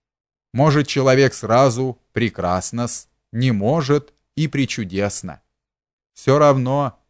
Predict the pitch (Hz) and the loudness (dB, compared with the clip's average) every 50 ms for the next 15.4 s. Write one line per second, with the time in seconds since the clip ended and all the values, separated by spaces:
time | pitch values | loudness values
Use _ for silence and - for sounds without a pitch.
0 | _ _ - - 135 127 107 - - 104 110 120 131 139 147 143 127 123 117 120 | _ _ -8 -4 -4 -4 -4 -4 -4 0 2 2 2 0 -2 -4 -2 -2 -2 -2
1 | 127 135 123 - - 123 117 110 110 113 113 - - - - 90 95 107 107 - | -2 -4 -6 -8 -8 -8 -6 -4 -2 -2 -2 -2 -6 -8 -6 -4 -4 -4 -6 -8
2 | - - 95 78 - _ _ _ _ _ _ _ _ _ _ _ _ _ _ _ | -8 -8 -8 -8 -8 _ _ _ _ _ _ _ _ _ _ _ _ _ _ _
3 | _ _ _ _ _ _ _ _ _ _ _ _ _ _ _ _ 92 98 104 117 | _ _ _ _ _ _ _ _ _ _ _ _ _ _ _ _ -4 0 2 4
4 | 147 180 170 - 190 190 175 139 135 127 123 123 123 113 - - 143 151 160 151 | 4 2 2 2 2 2 2 2 2 2 2 2 2 0 -4 -6 -6 -6 -6 -8
5 | - - - - - 98 101 113 127 135 - 175 156 156 156 151 143 123 117 120 | -12 -14 -12 -6 -4 0 2 2 2 2 0 -2 -2 0 0 0 0 0 0 0
6 | 120 - - - 101 101 104 107 110 110 113 117 107 113 110 92 - - 82 67 | 0 0 0 0 2 2 2 0 -2 -4 -4 -4 -2 0 0 0 0 -2 -8 -16
7 | 57 50 _ _ _ _ _ _ _ _ _ _ _ _ _ _ _ _ _ _ | -16 -20 _ _ _ _ _ _ _ _ _ _ _ _ _ _ _ _ _ _
8 | _ _ _ _ _ _ _ 120 135 165 180 180 180 165 - - _ - - - | _ _ _ _ _ _ _ -2 2 2 4 4 2 2 -2 -6 _ -20 -6 0
9 | 139 143 151 156 - 147 135 131 135 139 131 - - 127 120 - - 127 110 98 | 2 4 4 4 4 2 2 2 2 0 0 -2 -2 -6 -6 -6 -6 -6 -4 -2
10 | 113 127 139 123 117 117 107 98 87 80 80 92 113 107 - - - 98 101 117 | 0 2 2 0 0 -2 -4 -4 -6 -6 -6 -4 -4 -4 -4 -4 -2 0 2 2
11 | 127 123 127 104 78 - _ _ _ _ _ _ _ _ _ _ _ _ _ _ | 2 2 0 -2 -2 -6 _ _ _ _ _ _ _ _ _ _ _ _ _ _
12 | _ _ _ _ _ _ - - - 135 143 139 - - 139 135 139 139 135 139 | _ _ _ _ _ _ -14 -6 -2 0 2 2 2 4 4 6 6 6 6 6
13 | 135 131 127 123 123 120 123 123 120 107 110 113 127 123 120 113 98 98 110 127 | 6 4 4 2 2 2 2 2 2 2 2 2 2 4 2 0 -2 0 0 2
14 | 147 156 147 120 101 90 90 98 104 98 - 104 - - 107 95 - - - 107 | 4 4 4 2 2 0 0 -2 -4 -2 -2 -4 -2 0 -2 -2 -2 -4 -2 2
15 | 113 131 147 131 - - _ | 4 4 4 2 0 -6 _